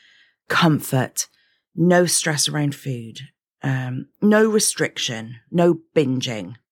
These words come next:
And this is where we're aiming to be. This is where we want to be all the time, right? So let's talk about the restriction side, the left-hand side of this pendulum. When we diet,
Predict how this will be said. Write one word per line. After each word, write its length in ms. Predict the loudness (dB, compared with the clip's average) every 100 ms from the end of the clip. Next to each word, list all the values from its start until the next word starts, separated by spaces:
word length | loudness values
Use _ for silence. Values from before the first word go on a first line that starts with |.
| _ _ _ _ _ _ _
And 180 | -4 0
this 240 | 2 2
is 140 | -2 0
where 340 | 2 4 4
we're 200 | 2 2
aiming 320 | 2 2 2
to 80 | -2
be. 180 | -8 -10
This 200 | -8 -8
is 100 | -2
where 140 | -2
we 120 | 0 -2
want 200 | -4 -6
to 80 | -6
be 180 | -6 -6
all 240 | -6 -8 -8
the 80 |
time, 400 | -14 -16 -16 -16 -10
right? 460 | -8 -8 -10 -18 _ _ _ _ _ _ _ _ _ _ _ _ _ _ _
So 160 | 0 2
let's 220 | 2 2
talk 180 | -2 -2
about 220 | -2 0
the 80 | 0
restriction 520 | 0 -2 -2 -2 -2
side, 420 | 0 -2 -2 -6 0
the 80 | 2
left-hand 520 | 4 0 -2 -2 -2
side 160 | -2 -4
of 80 |
this 120 | -6 -6
pendulum. 520 | -6 -8 -8 -16 -20 _ _ _ _ _
When 180 | 2 2
we 120 | 2
diet, 600 | 2 2 2 -2 -6